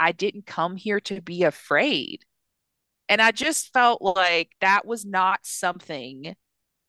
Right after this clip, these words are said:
that any person, any woman or any person who experiences gendered violence on a daily basis, especially what just happened to her, would be like, "No, I'm gonna stay here and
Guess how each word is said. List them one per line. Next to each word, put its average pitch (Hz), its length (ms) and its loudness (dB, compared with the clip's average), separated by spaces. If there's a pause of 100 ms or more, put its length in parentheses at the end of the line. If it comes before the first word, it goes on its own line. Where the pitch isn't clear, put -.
(120)
that 170 420 6 (600)
any 269 360 2
person, 143 840 0
any 208 240 0
woman 233 400 2
or 196 120 4
any 196 180 -4
person 262 460 -4
who 202 140 -2
experiences 190 1080 -2 (240)
gendered 202 380 0
violence 170 480 2
on 165 120 -2
a 156 60 -4
daily 165 300 -2
basis, 160 420 -6
especially 277 520 0
what 190 220 0
just 175 200 -4
happened 170 400 -2
to 165 180 -12
her, 185 520 2 (840)
would 208 200 0
be 220 160 2
like, 196 280 6
"No, 156 640 4
I'm 180 160 2
gonna 240 160 -2
stay 202 300 0
here 170 460 0
and 139 180 -8